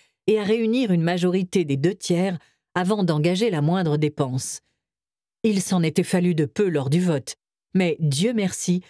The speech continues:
Augham avait finalement obtenu sa bibliothèque en mille huit cent cinquante-deux. Il n'empêche,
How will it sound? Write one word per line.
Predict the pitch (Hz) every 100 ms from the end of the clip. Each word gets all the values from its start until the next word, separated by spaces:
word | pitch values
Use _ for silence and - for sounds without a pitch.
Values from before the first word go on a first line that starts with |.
| _ _ -
Augham | 240 226 220 185 185 -
avait | 185 170
finalement | 160 233 202 180 175 160
obtenu | 190 - 196 180 170
sa | -
bibliothèque | 160 185 180 160 147 196 190
en | 139
mille | 156 202
huit | 175 170
cent | 170 156
cinquante-deux. | - 156 143 139 120 120 120 _ _ _ _ _ _ _ _ _ _
Il | 208 190
n'empêche, | 147 120 160 - -